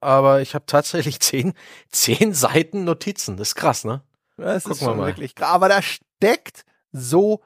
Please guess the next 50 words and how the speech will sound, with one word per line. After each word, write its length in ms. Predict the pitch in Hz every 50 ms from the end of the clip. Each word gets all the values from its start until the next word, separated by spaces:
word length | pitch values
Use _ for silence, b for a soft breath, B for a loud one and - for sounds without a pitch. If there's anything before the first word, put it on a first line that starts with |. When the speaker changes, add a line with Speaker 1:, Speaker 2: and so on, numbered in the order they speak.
| _
Speaker 2:
viel 600 | _ _ - - 214 214 208 202 202 196 185 160
drin. 320 | 160 170 - 196 226 240 226
Alte 320 | - 196 214 247 247 254 233
Bekannte 560 | 202 214 - - 208 202 220 226 226 214 190
wie 120 | 226 226
Pisswasser 920 | 220 - _ - - - 254 285 - - - 202 208 208 220 208 - 220 202
sind 220 | 180 - 202 202 165
wieder 200 | 196 190 185 180
mit 180 | 185 185 -
dabei. 500 | 190 165 - 151 143 156 165 170 180 170 b b b b b b b b b b b
Ähm, 580 | - 160 160 165 165 160 160 160 156 160 160 156
äh, 240 | 156 156 156 151 139 123 - - -
ach, 100 | - -
ich 240 | - - - - 117
weiß 160 | 110 - -
gar 120 | - 117
nicht, 180 | 110 113 - -
wo 120 | 127 123
wir 80 | 127 123
da 220 | 123 123 127 123 b b b b b b b b
anfangen. 500 | - 151 160 170 - 190 165 160 160 147
Vielleicht, 540 | - - 139 127 110 - 170 175 - - -
äh, 240 | 175 170 156 165
fangen 240 | 160 - 160 156 170
wir 80 | 160 156
da 220 | - 147 156 185
an, 200 | 185 208 214 208
dass 200 | 202 202 170 -
ich 160 | 165 - -
einfach, 400 | - 143 139 131 160 143 135 - - -
äh, 200 | 147 131 123 123
sage, 480 | - - - - 127 131 160 175 170
äh, 120 | - - 165
Sebastian, 520 | - 165 - 190 175 - - - 143 143
wo 160 | 131 139 123
würdest 300 | 156 190 202 190 - -
du 60 | -
denn 120 | 220 233 -
anfangen? 480 | - - 240 - - - 214 226 226
Äh, 260 | - 285 185 180 190 170
was 160 | 185 - -
ist 140 | 185 - -
deine 260 | - 156 170 175 175
Meinung 480 | 160 131 - 160 170 156 151 139 -
zum 200 | - - 147 131
G 120 | - - 135
T 180 | - - 131
A 60 | 123 120
sechs 240 | 120 - - -
Trailer? 300 | - - - - - -